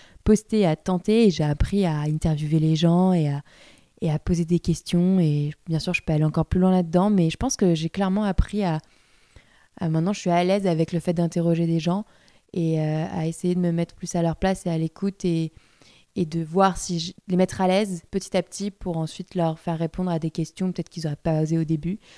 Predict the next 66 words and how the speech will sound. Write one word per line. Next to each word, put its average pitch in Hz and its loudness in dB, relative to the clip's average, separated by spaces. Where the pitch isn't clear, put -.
sans 285 0
pour 208 0
autant 196 2
rentrer 170 -2
dans 170 0
leur 160 2
intimité 160 -2
et 175 -4
voilà, 180 2
les 170 0
prévenir 190 0
et 175 0
leur 156 0
dire 170 0
même 165 0
sur 160 -6
le 160 0
moment 156 0
T 190 0
de 156 -2
si - -10
jamais 160 0
ça 160 -6
les 151 -4
gêne 180 -2
ou 165 -4
s'ils 160 -10
n'ont 156 -2
pas 160 -2
envie 156 -4
d'y 156 -4
répondre 175 -4
ou - -6
de 151 -10
voir, 196 0
essayer 180 -8
de 160 -4
voir 180 2
au 175 2
maximum 165 -4
si - -20
ça 160 -8
les 156 -2
gêne 180 0
et 180 4
de, 151 -2
et 180 -6
de - -12
changer 147 0
de - -8
sujet, 160 0
et, 151 -4
mais 160 2
de - -20
faire 151 0
en 147 0
sorte - -8
que 165 -4
l'interview 151 -4
soit 160 -4
quand 156 -2
même 151 0
intéressante 151 -2
autant 165 -4
pour, 160 -2
euh, 156 -4